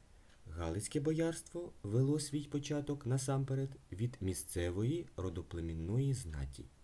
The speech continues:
Свої маєтки вони одержали не від київського князя, а завдяки захопленню общинних земель.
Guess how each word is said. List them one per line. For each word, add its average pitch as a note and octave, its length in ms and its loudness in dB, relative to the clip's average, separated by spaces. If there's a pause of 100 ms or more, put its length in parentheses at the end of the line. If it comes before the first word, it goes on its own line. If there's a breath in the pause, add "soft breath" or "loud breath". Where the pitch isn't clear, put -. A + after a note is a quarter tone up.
(1120 loud breath)
Свої C3 300 4
маєтки F3 480 2
вони A#2 220 6
одержали G2+ 600 2
не A2 220 6
від A2+ 160 0
київського C#3 560 0
князя, D#3 420 -2 (580 soft breath)
а G2 60 -2
завдяки G#2 460 2
захопленню F2 680 0
общинних C3+ 600 0
земель. F2 380 0